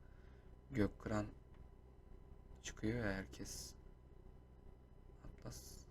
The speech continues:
çıktın mı sen? Sen çıktın da Alfa çıkamadı. Onu ben alırsam güzel olur diyecektim de. Aldım herhalde ya iyi. Bende kaldı. Ee, bakalım.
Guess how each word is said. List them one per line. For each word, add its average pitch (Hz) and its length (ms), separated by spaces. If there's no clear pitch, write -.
çıktın - 320
mı 123 140
sen? 120 260
Sen 110 200
çıktın 131 380
da 110 80
Alfa 110 300
çıkamadı. 107 460
Onu 123 120
ben 127 200
alırsam 123 520
güzel 123 220
olur 110 260
diyecektim 117 540
de. 131 40
Aldım 120 300
herhalde 107 360
ya 107 160
iyi. 110 160
Bende 123 220
kaldı. 131 220
Ee, 113 1300
bakalım. 117 420